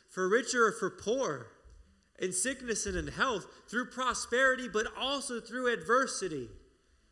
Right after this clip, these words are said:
I am yours, God, and you're mine."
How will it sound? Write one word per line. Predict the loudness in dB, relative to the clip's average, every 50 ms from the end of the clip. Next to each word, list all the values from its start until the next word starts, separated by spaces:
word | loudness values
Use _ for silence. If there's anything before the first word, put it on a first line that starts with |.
| _ _ _ _ _ _ _ _ -20 -18 -10
I | -6 -4 -2
am | -2 -2 -2 -2
yours, | 2 4 4 6 6 4 2 0
God, | -4 -6 -6 -6 -6 -10 -14 -18 -20 -20 -20 _ _ _ _ _ _ _ -20 -18 -16
and | -14 -8 -4
you're | -2 -2 -2
mine." | -2 -2 -2 -2 -2 -4 -6